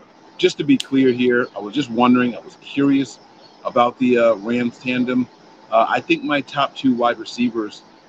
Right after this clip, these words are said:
in the N F C West this year, if I had to put just two names on it, I'm gonna go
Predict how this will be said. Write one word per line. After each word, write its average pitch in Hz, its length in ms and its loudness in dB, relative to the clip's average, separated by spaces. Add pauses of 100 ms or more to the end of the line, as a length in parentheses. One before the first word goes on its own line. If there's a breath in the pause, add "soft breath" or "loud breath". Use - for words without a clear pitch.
(140)
in 110 60 -8
the 117 100 -4
N 117 80 -6
F 110 80 -10
C 117 160 -10
West 107 320 -2
this 98 180 -8
year, 107 120 -2
if 98 80 -10
I 101 40 -2
had 120 140 2
to 123 80 -6
put - 240 0
just 127 280 0
two 123 160 4
names 117 420 2
on 113 160 -2
it, 104 100 -10 (760)
I'm 120 180 6
gonna 127 160 6
go 117 580 4